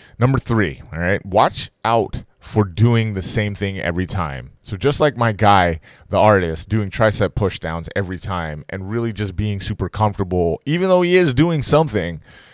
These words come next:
right? That's another type of inertia, is just getting going and not really understanding that these things don't have a global attachment to a greater goal.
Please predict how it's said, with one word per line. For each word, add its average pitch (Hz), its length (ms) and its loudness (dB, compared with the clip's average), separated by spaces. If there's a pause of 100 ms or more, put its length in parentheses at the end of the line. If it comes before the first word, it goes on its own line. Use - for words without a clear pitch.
(300)
right? 104 240 4
That's 110 160 2
another 113 320 4
type 104 220 0
of 92 120 -8
inertia, 92 420 -4
is 85 120 -10
just 92 220 -6
getting 95 240 -4
going 101 280 0
and 92 60 -6
not 95 180 2
really 95 300 0
understanding 92 540 -2
that 87 160 -6
these 90 180 -6
things 90 240 -6
don't 92 160 2
have 90 180 0
a 85 60 -2
global 87 460 2
attachment 87 720 -4
to 80 480 -4
a 85 100 -2
greater 82 380 -2
goal. 85 480 6